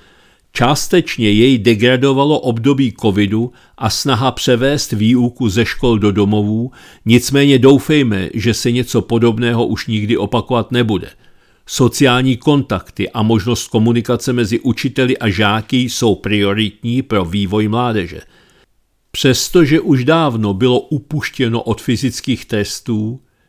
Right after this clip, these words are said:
někdy lze konstatovat, bohužel, přesto mají pedagogové zásadní vliv na formování osobnosti. Tou se často člověk narodí,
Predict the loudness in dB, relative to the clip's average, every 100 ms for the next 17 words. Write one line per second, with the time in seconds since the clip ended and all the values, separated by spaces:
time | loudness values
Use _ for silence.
0 | -2 2 4 4 4 4 2 0 0 -2
1 | -2 -4 -4 -4 -4 -6 -10 -14 _ _
2 | _ _ _ _ _ -4 4 6 8 6
3 | 6 2 -2 -10 -16 _ _ _ _ _
4 | 2 6 6 6 6 6 4 4 4 2
5 | 2 4 4 2 4 2 2 0 -2 -2
6 | -2 -2 -2 -4 -2 -4 -2 -2 -2 -4
7 | -8 -6 -4 -2 -2 -2 -2 -4 -4 -6
8 | -6 -6 -8 -12 -16 -18 _ _ _ _
9 | _ _ _ _ _ _ 0 2 2 0
10 | 0 -2 -2 -2 0 0 0 0 -2 0
11 | 0 -2 -4 -4 -6